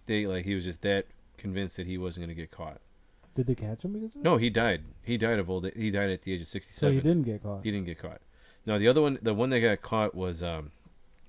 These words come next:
Speaker 1: hang on, I gotta look at that.
Speaker 2: Hmm.
Speaker 1: 'Cause there was one that was caught, um,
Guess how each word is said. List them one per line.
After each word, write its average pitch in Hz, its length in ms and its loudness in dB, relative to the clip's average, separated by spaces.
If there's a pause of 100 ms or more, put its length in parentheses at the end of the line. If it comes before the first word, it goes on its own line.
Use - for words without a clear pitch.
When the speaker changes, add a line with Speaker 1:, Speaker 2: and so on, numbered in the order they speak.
(600)
Speaker 1:
hang 87 200 -6
on, 78 100 -6
I 87 80 -6
gotta 85 160 -6
look 82 200 -8
at - 100 -16
that. 78 200 -6 (3000)
Speaker 2:
Hmm. 131 100 -10 (2500)
Speaker 1:
'Cause 101 160 -6
there 107 80 2
was 92 160 -2
one 113 280 0
that 110 140 -2
was 98 140 -4
caught, 101 420 -4 (200)
um, 80 460 -10